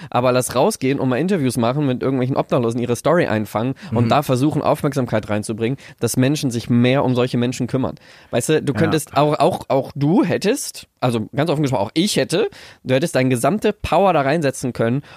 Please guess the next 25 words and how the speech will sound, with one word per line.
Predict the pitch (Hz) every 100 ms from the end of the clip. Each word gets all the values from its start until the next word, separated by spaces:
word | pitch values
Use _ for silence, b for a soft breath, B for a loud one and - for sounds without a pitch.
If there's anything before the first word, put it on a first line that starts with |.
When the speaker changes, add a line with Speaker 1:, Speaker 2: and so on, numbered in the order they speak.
| B
Speaker 1:
und | 123 127 127 -
irgendwie | 135 151 151 147 123
gesellschaftskritische, | 127 131 165 165 147 - - - 151 147 - 139
positive | 131 143 147 147 - 139 127 127 120 b b -
Videos | 120 143 147 127
zu | -
machen, | 117 113 120
um | 117 117 110
Aufmerksamkeit | 123 - 123 127 117 110
auf | 104 107
Leute | 110 127 127
zu | -
bringen, | 104 110 110 b b b _
die | 117 113 -
Hilfe | - 139 139 127 120 113 -
brauchen. | - 110 110 - 95 - b b b -
Nicht, | 113 113 -
äh, | - 110
irgendwelche | 104 113 113 127 113 113
Speaker 2:
Genau. | 117 139
Speaker 1:
Sachen | 95
aus | 135
dem | 160
Pool | - 185
heraus. | 107 85